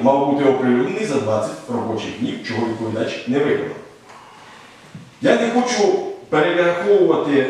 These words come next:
з посиланням на кожну норму кожне порушення відповідача. Загалом Окнянська районна державна адміністрація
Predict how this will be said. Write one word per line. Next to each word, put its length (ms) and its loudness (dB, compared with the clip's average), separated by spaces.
з 40 -10
посиланням 600 2
на 80 4
кожну 440 2
норму 600 4
кожне 320 2
порушення 640 2
відповідача. 640 -4
Загалом 460 2
Окнянська 480 2
районна 300 2
державна 440 2
адміністрація 720 0